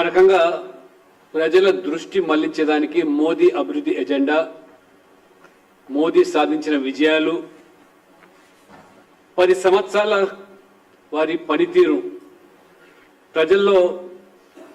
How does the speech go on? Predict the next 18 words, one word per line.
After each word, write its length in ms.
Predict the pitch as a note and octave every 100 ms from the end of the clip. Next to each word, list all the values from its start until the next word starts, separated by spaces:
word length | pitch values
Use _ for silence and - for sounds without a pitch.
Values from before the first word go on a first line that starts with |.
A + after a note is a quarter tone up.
| -
చర్చనీయాంశం 680 | E3+ E3 - F#3 F3+ F3+ E3+ D3+
కాకుండా, 360 | D#3 D#3 D#3+ E3+ E3 - C3+
ఎన్నికలు 380 | D#3 E3+ E3 D#3 -
ప్రభావితం 440 | C#3+ D3 D#3 D3+ C#3+ C3+
కాకుండా, 360 | C3+ D3 D3+ C#3 - - - _ _ _ _ _ -
కుట్రపూరితమైనటువంటి 1120 | E3+ E3+ G3+ G3 F#3+ F#3+ F3+ E3 D#3+ C#3+ E3+ - D#3
చర్యలకు 420 | C#3+ D#3 D#3 D#3 C3+ - - _ _ _ _ _ _ _ -
ఇవాళ 260 | C#3 C#3+ C#3 - - - _ _ _ _ _ B2 B2+
రేవంత్ 340 | D#3 E3+ - D#3+
రెడ్డి 140 | D#3
గారు 120 | D#3+ D3
కూడా 140 | D#3+ D#3 -
తెర 120 | D3 C#3+ C#3+
లేపారని 400 | D3 D#3 D3 C#3
చెప్పి 260 | D3 D3+ C#3 C3+ - - _ _ _ _ _ _ _ -
ప్రజలు 300 | C#3 D3+ D3
ఈరోజు 260 | C#3+ C#3 C#3 C3 - - _ _ _ _ B2
భావిస్తా 340 | C3 - -